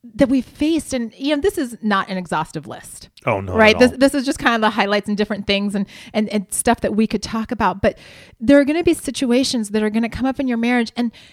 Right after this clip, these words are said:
Speaker 1: in the moment, in the immediate moment, you may be thinking to yourself, "Uh, uh, just no way. Like, I, I'm not gonna do that. I can't do that. I, I, I never signed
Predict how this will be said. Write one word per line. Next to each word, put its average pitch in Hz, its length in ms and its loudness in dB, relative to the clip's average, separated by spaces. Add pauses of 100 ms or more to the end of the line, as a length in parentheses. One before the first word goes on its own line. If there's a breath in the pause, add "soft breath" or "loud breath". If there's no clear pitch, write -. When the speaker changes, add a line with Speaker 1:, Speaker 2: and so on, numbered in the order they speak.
(160 loud breath)
Speaker 1:
in 269 160 4
the 262 80 6
moment, 262 560 2
in 240 80 2
the 254 80 6
immediate 269 360 2
moment, 240 280 2
you 240 100 2
may 240 140 4
be 262 120 0
thinking 240 280 -2
to 233 100 -4
yourself, 190 560 0 (180)
"Uh, 214 140 -2
uh, 285 80 -4 (160)
just - 240 -8
no 170 220 2
way. - 240 -10
Like, 180 160 -4 (100)
I, 165 160 -4
I'm 175 140 0
not 165 160 -6
gonna 254 180 2
do 285 140 0
that. 277 280 4
I 160 120 -6
can't 269 400 -8
do 277 160 -2
that. 254 280 0
I, 175 360 -6
I, 175 60 -2
I - 20 -2
never 185 260 -4
signed 170 380 -6